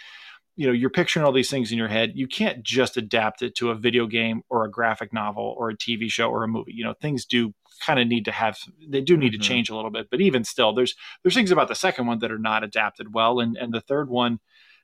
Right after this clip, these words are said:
Speaker 1: just really falls flat on its face. But it's, um, you're right to think about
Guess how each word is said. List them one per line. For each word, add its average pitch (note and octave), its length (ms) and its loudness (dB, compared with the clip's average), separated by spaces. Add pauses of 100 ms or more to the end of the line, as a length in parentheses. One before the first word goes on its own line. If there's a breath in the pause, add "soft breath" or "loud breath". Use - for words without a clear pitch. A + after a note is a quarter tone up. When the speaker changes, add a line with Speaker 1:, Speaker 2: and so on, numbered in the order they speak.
Speaker 1:
just - 220 0
really A#2 160 2
falls G#2 240 4
flat A2+ 240 2
on A2+ 120 -2
its A2 140 -10
face. A2+ 320 0
But A#2 240 -2
it's, - 340 -8
um, A2+ 420 -2 (260)
you're C3+ 160 4
right D#3 180 4
to A2+ 120 -6
think G3 220 -2
about C3+ 380 4